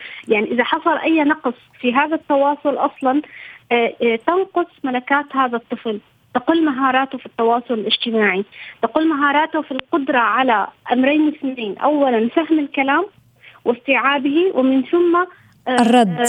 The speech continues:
Speaker 1: عدم قدرته على الرد
Speaker 2: مهم.
Speaker 1: تمامًا. يعني نلاحظ عند الأطفال اللي ما عندهم قدرة على التواصل الجيد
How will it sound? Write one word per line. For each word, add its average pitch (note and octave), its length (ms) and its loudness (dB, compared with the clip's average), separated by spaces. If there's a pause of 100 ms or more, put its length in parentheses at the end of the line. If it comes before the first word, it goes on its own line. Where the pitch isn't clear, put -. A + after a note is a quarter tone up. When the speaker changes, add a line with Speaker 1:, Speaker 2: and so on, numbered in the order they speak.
Speaker 1:
عدم D#4 500 2
قدرته D#4+ 420 0
على C#4 200 0
الرد G#3 280 -2 (100)
Speaker 2:
مهم. G3+ 140 -2
Speaker 1:
تمامًا. B3 460 -2 (380)
يعني A#3+ 280 0
نلاحظ C4+ 560 0
عند A#3 240 -2
الأطفال B3+ 540 0
اللي A#3 180 0
ما B3+ 120 2
عندهم D4+ 400 2
قدرة B3+ 300 0
على A3+ 160 2
التواصل C4 480 0
الجيد C4 600 0